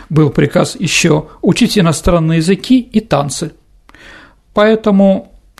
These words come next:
э, в качестве гувернера и учителя немецкого языка появляется Астерман. Я думаю, фамилия нам известна. Это старший брат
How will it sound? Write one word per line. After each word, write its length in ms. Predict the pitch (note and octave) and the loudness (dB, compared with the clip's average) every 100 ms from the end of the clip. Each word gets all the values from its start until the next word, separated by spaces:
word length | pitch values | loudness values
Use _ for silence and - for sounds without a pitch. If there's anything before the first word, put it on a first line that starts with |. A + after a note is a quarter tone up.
| - | -2
э, 200 | E3 E3 | 2 2
в 40 | |
качестве 420 | D#3+ G3+ - G3+ | 0 -2 -2 -2
гувернера 640 | D#3+ E3+ F3 E3+ F3+ E3+ E3 | 0 2 2 2 2 2 2
и 120 | F#3 | 0
учителя 400 | E3+ F#3+ D3 F#3 | -2 -4 -4 -2
немецкого 480 | D#3+ F3+ A3+ - G3+ | 0 2 0 2 0
языка 320 | F#3 A#3 D4 | 0 0 0
появляется 640 | D4 F3 D#3+ G#3 B3+ - - | 2 2 2 2 0 -2 -6
Астерман. 760 | - G#3+ - F3+ D3 D#3 E3+ - - - - - - | -4 -6 -6 -2 0 0 -4 -8 -20 -20 -20 -10 -2
Я 100 | D4+ | 2
думаю, 260 | B3+ D4 | 4 4
фамилия 420 | C4+ F#3+ F3+ E3+ | 2 2 4 2
нам 180 | D#3+ D#3 | 2 2
известна. 480 | C#3+ C#3+ D3+ - D3+ - - - | 0 0 0 -2 -10 -12 -20 -6
Это 240 | A3+ A3+ | -4 -4
старший 460 | - - F#3+ - E3+ | -4 -2 -2 -4 -4
брат 400 | C#3 E2+ D#3+ | -2 -2 -2